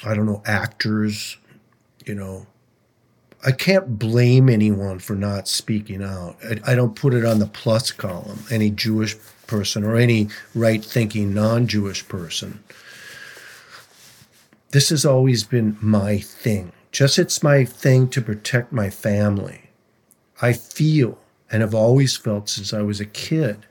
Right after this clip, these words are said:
that the Jewish people were my kin. Now, this is a, is a debate that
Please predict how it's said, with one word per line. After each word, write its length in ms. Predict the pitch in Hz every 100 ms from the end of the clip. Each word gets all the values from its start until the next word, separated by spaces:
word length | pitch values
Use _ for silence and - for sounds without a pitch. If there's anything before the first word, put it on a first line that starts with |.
| _ _ - _ _ _ _ _ _ _ _ _ _
that 180 | 131 117
the 100 | 120
Jewish 640 | 92 90 113 127 135 -
people 460 | - 143 156 - 104 - _ _ _ _ _ _ _ -
were 240 | 113 120
my 200 | 117 120
kin. 500 | 107 - - 151 104 - _ _ _ _ _ _ -
Now, 400 | 123 131 123 - _ _ _ _ _ _ _ _ -
this 220 | 131 -
is 140 | 135
a, 120 | 135 -
is 180 | 131 117
a 120 | 117 104 -
debate 540 | 117 - 123 120 120
that 180 | - 107